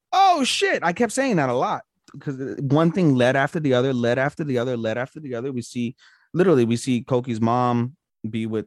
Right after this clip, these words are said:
fucking Zeroth, cause Zeroth, go through pain, get swept off her feet by Koki's dad. She dies because of something that she couldn't prevent. Koki's dad wants to, like, prevent it, then goes through and, like, was like, "Eh," starts relenting. Then his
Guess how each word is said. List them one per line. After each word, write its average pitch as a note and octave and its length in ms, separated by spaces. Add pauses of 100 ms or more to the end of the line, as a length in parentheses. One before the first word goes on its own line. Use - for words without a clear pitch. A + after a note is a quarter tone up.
fucking G#2+ 360
Zeroth, C3+ 600 (100)
cause B2 320
Zeroth, B2 440
go B2 120
through C3 160
pain, A#2+ 480 (320)
get A#2 160
swept C3 280
off C3 140
her B2+ 120
feet B2 260
by A2+ 100
Koki's A2+ 400
dad. B2 480 (500)
She C3 260
dies A#2+ 420
because A#2 300
of G#2+ 140
something A2+ 320
that G#2 100
she - 120
couldn't G#2+ 220
prevent. C3 540 (520)
Koki's A2 340
dad A#2+ 340
wants A2 240
to, G#2+ 80
like, G2+ 260
prevent C3+ 400
it, C#3+ 260 (380)
then A#2 200
goes A2 300
through A#2 460
and, A2 120
like, G2+ 160
was G#2+ 120
like, A2+ 100
"Eh," F#3+ 420
starts A#2 280
relenting. B2+ 560
Then A2 160
his A2 260